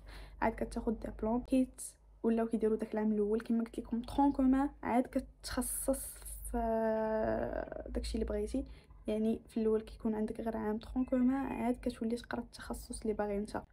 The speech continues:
من وراها، فاش كتاخد ديبلوم، كيمكن لك تقدر دير لا ليسونس بروفيسيونيل.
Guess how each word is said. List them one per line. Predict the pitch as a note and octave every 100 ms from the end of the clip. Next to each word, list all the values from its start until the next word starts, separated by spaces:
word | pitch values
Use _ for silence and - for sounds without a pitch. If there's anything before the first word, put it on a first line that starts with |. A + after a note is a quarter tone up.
| _
من | C#4 E4+
وراها، | D4+ B3+ A3+ A#3+
فاش | -
كتاخد | - C#4 D4+ B3
ديبلوم، | B3 A#3+ B3 B3+ D4 - -
كيمكن | C#4+ C#4
لك | D4+ D#4
تقدر | - B3 B3 B3 _ -
دير | A3+ A3+ C4 - _ _
لا | B3
ليسونس | B3 A3+ - A3+ A#3+ -
بروفيسيونيل. | C#4 C4 B3 G#3 G3+ G3